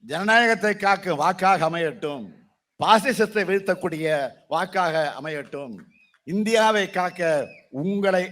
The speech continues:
அழைக்கிறேன், உங்கள் ஸ்டாலின் அழைக்கிறேன்.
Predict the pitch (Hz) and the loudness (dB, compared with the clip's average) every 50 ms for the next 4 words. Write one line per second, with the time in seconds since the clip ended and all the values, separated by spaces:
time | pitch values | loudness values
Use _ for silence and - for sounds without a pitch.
0 | 185 - - 151 180 180 180 - 170 165 170 175 165 170 - _ 135 143 180 190 | -8 -8 -4 -4 -4 -4 -4 -6 -4 -2 -2 -4 -4 -8 -12 _ -6 -4 -2 0
1 | 185 180 170 175 170 - - - 156 170 180 185 185 165 160 151 151 156 151 143 | 0 0 0 -2 -8 -10 -6 -2 -2 0 0 -2 -4 -8 -12 -12 -12 -12 -12 -12
2 | - 143 127 127 117 101 | -10 -10 -10 -10 -12 -14